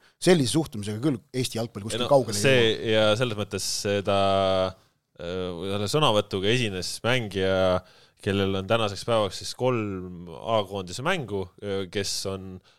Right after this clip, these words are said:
Speaker 2: aastaid olnud koondistest eemal, mis iganes põhjustel,
Speaker 1: No,
Speaker 2: mille ta on
Speaker 1: en-,
Speaker 2: leidnud
Speaker 1: en-,
Speaker 2: endale.
Speaker 1: noh, ta on
Speaker 2: Just.
Speaker 1: omal vabal valikul
Speaker 2: Ehk siis,
Speaker 1: olnud
Speaker 2: ehk siis
Speaker 1: koondistest
Speaker 2: nagu,
Speaker 1: eemal.
Speaker 2: kui selle intervjuu annaks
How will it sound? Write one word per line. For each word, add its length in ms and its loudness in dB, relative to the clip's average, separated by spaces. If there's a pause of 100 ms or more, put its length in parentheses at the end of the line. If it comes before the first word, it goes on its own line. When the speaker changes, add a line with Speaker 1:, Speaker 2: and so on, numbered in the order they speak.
Speaker 2:
aastaid 540 2
olnud 480 -4
koondistest 540 -2
eemal, 500 2
mis 220 -6
iganes 340 -4
põhjustel, 460 -12 (300)
Speaker 1:
No, 120 0
Speaker 2:
mille 240 8
ta 140 2
on 100 -6
Speaker 1:
en-, 320 8
Speaker 2:
leidnud 320 6
Speaker 1:
en-, 140 2
Speaker 2:
endale. 220 -2 (180)
Speaker 1:
noh, 180 2
ta 240 6
on 140 4 (240)
Speaker 2:
Just. 160 4
Speaker 1:
omal 260 12
vabal 300 10
valikul 180 10
Speaker 2:
Ehk 140 2
siis, 100 6
Speaker 1:
olnud 140 4
Speaker 2:
ehk 80 0
siis 0 -
Speaker 1:
koondistest 260 4
Speaker 2:
nagu, 220 2
Speaker 1:
eemal. 80 0
Speaker 2:
kui 180 4
selle 280 4 (360)
intervjuu 400 2
annaks 540 -2